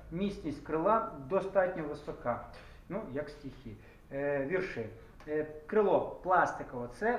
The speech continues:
легкий елемент велосипеда. Е, потім ми дивимось про, е, м, педалі.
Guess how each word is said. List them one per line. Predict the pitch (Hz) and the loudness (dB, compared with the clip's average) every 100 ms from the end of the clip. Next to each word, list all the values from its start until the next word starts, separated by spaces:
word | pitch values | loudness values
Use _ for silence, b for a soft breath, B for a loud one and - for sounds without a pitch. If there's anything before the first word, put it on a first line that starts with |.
| 160 | 0
легкий | 160 - - 226 220 | -2 -4 -4 -6 -4
елемент | 147 143 160 185 - 143 | -2 -2 -2 -4 -6 -8
велосипеда. | 139 - - 101 95 - - - B B B - 139 | -8 -10 -14 -12 -14 -16 -18 -18 B B B -16 -8
Е, | 147 151 156 156 - | 0 4 6 4 4
потім | 240 226 202 | 4 4 0
ми | 208 196 | -2 0
дивимось | 202 190 185 175 | 2 2 0 -4
про, | - 214 220 214 202 - - - | 0 6 8 10 8 2 -6 -6
е, | 160 | 0
м, | 160 156 165 - 170 156 156 151 147 - - | 4 4 2 -2 -8 -6 -2 -2 -4 -8 -4
педалі. | 214 185 160 | -2 4 4